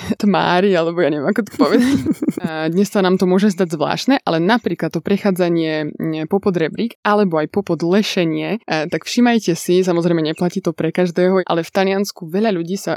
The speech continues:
Speaker 1: vyhýba tomu, aby napríklad, keď sa robí fasáda nejakých domov alebo budov, tak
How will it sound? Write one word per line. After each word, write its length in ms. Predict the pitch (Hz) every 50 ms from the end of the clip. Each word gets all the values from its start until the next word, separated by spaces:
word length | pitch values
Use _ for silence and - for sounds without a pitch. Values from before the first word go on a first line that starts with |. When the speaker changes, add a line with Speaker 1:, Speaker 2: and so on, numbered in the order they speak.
| - -
Speaker 1:
vyhýba 480 | 165 170 202 233 254 208 156 - -
tomu, 440 | - - 151 156 151 170 180 - -
aby 200 | - 165 165 175
napríklad, 400 | 170 165 165 180 - - 165 -
keď 160 | - - 180
sa 140 | - - 180
robí 200 | 165 170 160 156
fasáda 440 | - - 247 240 - 240 170 - -
nejakých 400 | 147 151 156 165 165 - - 170
domov 440 | 156 175 170 165 - 165 190 233 - -
alebo 440 | 202 160 156 147 147 143 147 156 165
budov, 480 | 156 151 175 180 160 165 160 180 240 -
tak 200 | - 185 -